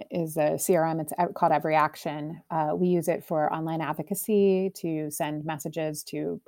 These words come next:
a couple different groups within our, uh, network, and then also for fundraising. So all of our kind of pages where we would take in information, <laughs> so, uh,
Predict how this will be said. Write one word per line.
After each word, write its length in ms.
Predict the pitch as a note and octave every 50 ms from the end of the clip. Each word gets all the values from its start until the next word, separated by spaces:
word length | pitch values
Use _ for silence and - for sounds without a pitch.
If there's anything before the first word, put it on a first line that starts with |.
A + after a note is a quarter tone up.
| -
a 40 | -
couple 240 | - E3+ - - D#3+
different 280 | E3 D#3 - E3+ D#3+
groups 360 | D3+ - D#3+ D#3 D3 - - -
within 320 | D3+ D3 - D#3+ D#3 D#3+
our, 340 | D3+ D3+ D3+ D#3+ E3 D#3+ - _ _ _ _ _ _ _ _ _ - - _ -
uh, 240 | - F3 D#3+ D#3 D#3+ E3
network, 560 | F3+ F3+ F3 - - G#3+ G#3 G#3 G3+ G3 -
and 160 | F#3 F3 E3+
then 160 | E3 D#3+ D#3
also 580 | D#3 D#3 D#3 D#3 D#3 - F3 D#3+ D#3 D3 D3+ D3+
for 300 | - - D#3 D3 C#3+ - - - -
fundraising. 640 | D#3+ C#3 C#3 C#3 - - D#3 - C#3 C#3 - D#3+ - _ _
So 400 | - - F#3 E3 D#3 D3+ D#3 - -
all 160 | E3 D#3+ E3
of 100 | E3 D#3+
our 260 | D#3 C#3+ C#3+ C#3+ C#3+ - _ _ _ _ _ _ _ _ -
kind 100 | E3 D3+
of 180 | D3 D3 C#3+ - _ _ _
pages 440 | - - A3+ A3 G3 A3+ G#3+ G3 F#3+
where 140 | F#3+ F#3
we 100 | E3+ E3
would 160 | D3 D3 C#3+ -
take 240 | - A3+ G#3+ G#3
in 100 | G#3+ G3
information, 840 | F#3 F#3 F3+ - F#3 E3+ E3 E3 E3 - - F#3 F#3+ G3 F#3+ G3+ G3+ F#3
<laughs> 240 | F#3+ G3 E3+ - -
so, 380 | E3 D3+ D3 D3 D3 D3 - -
uh, 240 | D#3 D3+ C#3+ C#3+